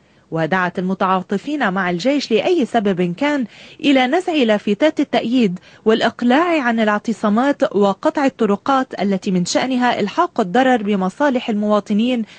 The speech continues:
وشؤونهم الحياتية، مؤكدة أن الجيش سيبقى على نهجه المعروف في العمل بصمت والتعالي على الجراح كائنة ما كانت التضحيات.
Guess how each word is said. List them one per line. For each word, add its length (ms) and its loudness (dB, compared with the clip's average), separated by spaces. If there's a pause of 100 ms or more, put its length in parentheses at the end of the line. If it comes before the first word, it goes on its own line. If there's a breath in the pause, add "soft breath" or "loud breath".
(140 loud breath)
وشؤونهم 720 0
الحياتية، 720 -2 (460 loud breath)
مؤكدة 520 0 (100)
أن 300 -2
الجيش 480 2 (240 loud breath)
سيبقى 560 0
على 180 2
نهجه 420 2
المعروف 500 2
في 160 0
العمل 440 0
بصمت 440 -2
والتعالي 760 0
على 220 2
الجراح 560 2 (280 soft breath)
كائنة 500 0
ما 260 2
كانت 400 -2
التضحيات. 760 0